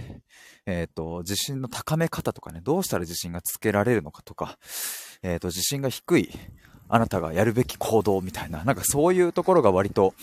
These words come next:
語られがちだなと思うんですけれども、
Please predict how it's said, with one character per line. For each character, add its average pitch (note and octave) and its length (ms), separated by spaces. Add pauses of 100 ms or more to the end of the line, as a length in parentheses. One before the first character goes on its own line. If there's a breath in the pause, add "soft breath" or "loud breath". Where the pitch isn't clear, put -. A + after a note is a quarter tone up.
(500 loud breath)
語 - 200
ら A2+ 100
れ A2 100
が G#2+ 100
ち - 140
だ A2 100
な A#2+ 220
と - 120
思 G2+ 180
う - 20
ん F2+ 40
で E2+ 100
す - 120
け F2+ 100
れ E2 100
ど E2+ 160
も、 G#2+ 320